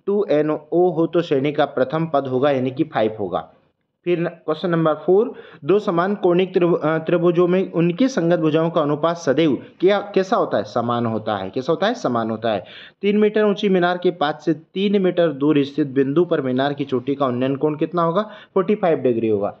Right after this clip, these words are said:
तो ठीक है। तो इसी प्रकार के प्रश्न आपको एग्जाम में आएंगे, जैसा कि समरूप त्रिभुजों की संगत भुजाएं होती है, एक प्रश्न मैं आपसे पूछ रहा हूँ, समरूप त्रिभुज की संगत भुजाएं होती है, कितनी होती है? समानुपात होती है कि समान होती है?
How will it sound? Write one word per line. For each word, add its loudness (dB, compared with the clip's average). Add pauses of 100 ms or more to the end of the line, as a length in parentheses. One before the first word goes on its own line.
(100)
तो -10 (280)
ठीक -2
है। 0 (220)
तो 4
इसी 0
प्रकार 2
के -2
प्रश्न -2
आपको 0
एग्जाम 0
में 0
आएंगे, 0
जैसा 0
कि 0
समरूप 0
त्रिभुजों 2
की -2
संगत 0
भुजाएं 2
होती -4
है, 0 (500)
एक -6
प्रश्न -2
मैं 0
आपसे -4
पूछ -2
रहा 2
हूँ, -2 (280)
समरूप 0
त्रिभुज 2
की -2
संगत 0
भुजाएं 0
होती -2
है, 2
कितनी -4
होती 0
है? -8
समानुपात 0
होती 0
है 4
कि -4
समान -2
होती -4
है? -12